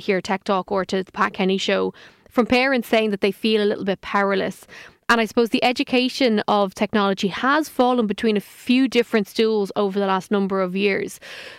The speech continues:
So is this something that Instagram, uh, and yourself and, and the wider Meta team are going to be more proactive about,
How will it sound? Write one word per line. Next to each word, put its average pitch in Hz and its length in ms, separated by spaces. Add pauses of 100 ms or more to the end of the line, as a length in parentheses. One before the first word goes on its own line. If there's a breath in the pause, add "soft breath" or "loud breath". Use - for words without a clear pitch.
So - 160
is 262 120
this 302 180
something 339 420
that 269 220
Instagram, 240 680
uh, - 80 (420)
and 226 180
yourself 208 460
and, 214 140
and 208 120
the 202 80
wider 214 300
Meta 214 240
team 202 380 (440 loud breath)
are 226 100
going 233 280
to 240 100
be 233 140
more 214 280
proactive 226 760
about, 196 520